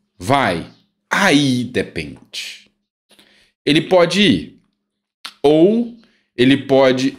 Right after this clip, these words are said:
entrar no próprio S T F com um pedido pra que ele não compareça.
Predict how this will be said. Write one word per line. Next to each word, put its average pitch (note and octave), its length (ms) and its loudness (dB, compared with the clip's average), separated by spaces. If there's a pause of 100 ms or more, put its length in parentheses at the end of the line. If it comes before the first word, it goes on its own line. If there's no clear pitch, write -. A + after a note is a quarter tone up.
entrar E3 960 0
no C#3+ 260 0
próprio E3+ 480 2
S C3+ 340 2
T A#2+ 140 0
F C3 840 2 (1040)
com A#2 200 2
um A2 120 -2
pedido C#3+ 800 0 (960)
pra E3 140 0
que - 140 -2
ele C#3 160 4
não C#3 180 2
compareça. C3 840 -2